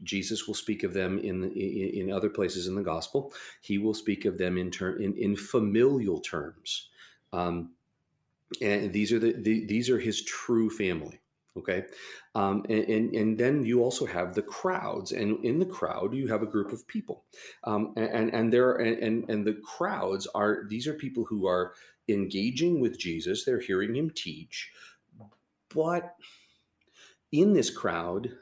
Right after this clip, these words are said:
they, they have not yet ma-, they have not been led by the Holy Spirit to make that transition, or they're resisting the work of the Holy Spirit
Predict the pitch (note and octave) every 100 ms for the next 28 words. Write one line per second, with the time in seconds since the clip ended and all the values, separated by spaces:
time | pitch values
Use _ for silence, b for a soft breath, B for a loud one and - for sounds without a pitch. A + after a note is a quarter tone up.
0 | - - G#2 B2 - C3 C3+ A#2+ B2+ D#3+
1 | - B2+ C3+ - A2 A2+ A2 A2+ A2 B2+
2 | D#3 D#3 C#3 B2+ G2+ F2+ G#2+ A#2 B B
3 | B A#2 C#3+ C3+ B2+ A2+ - G2+ - G#2+
4 | B2+ C3 C3 B2+ - G#2+ F#2+ G2 G2+ G#2+
5 | G#2 G#2 F2+ F#2+ A#2+ F3 - G2+ F#2+ G2
6 | F#2+ F#2 F2 F2 - F2 F2